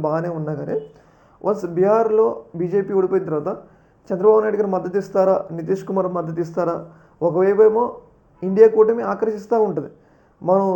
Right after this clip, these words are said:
రీసెంట్గానే విన్నాం, చంద్రబాబు నాయుడు గారు హాట్‌లైన్ ద్వారా రాహుల్ గాంధీ గారితో టచ్లో ఉన్నారు అని చెప్పేసి జగన్మోహన్ రెడ్డి గారు చెప్పారనమాట. అలాంటప్పుడు అయితే రాహుల్ గాంధీ రిక్వెస్ట్ చేస్తే చంద్రబాబు నాయుడు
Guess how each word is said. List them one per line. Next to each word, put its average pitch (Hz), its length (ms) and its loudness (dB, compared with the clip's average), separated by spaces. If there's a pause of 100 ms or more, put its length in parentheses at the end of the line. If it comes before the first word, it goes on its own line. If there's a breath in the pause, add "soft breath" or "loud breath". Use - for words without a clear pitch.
(140)
రీసెంట్గానే 214 600 2
విన్నాం, 185 220 -4 (560 soft breath)
చంద్రబాబు 208 420 4
నాయుడు 214 260 2
గారు 214 180 4 (500)
హాట్‌లైన్ 208 480 2
ద్వారా 185 200 0 (380)
రాహుల్ 190 260 2
గాంధీ 196 300 -2
గారితో 196 320 -2
టచ్లో 190 260 -4 (100)
ఉన్నారు 180 280 -4
అని 170 100 -8
చెప్పేసి 180 300 -8
జగన్మోహన్ 196 420 -4
రెడ్డి 185 160 -4
గారు 190 160 -8
చెప్పారనమాట. 147 520 -8 (580 soft breath)
అలాంటప్పుడు 214 580 0 (600)
అయితే 196 280 2 (640)
రాహుల్ 196 260 2
గాంధీ 208 260 0
రిక్వెస్ట్ 202 360 -6
చేస్తే 180 280 -4 (880 soft breath)
చంద్రబాబు 220 440 4
నాయుడు 226 180 0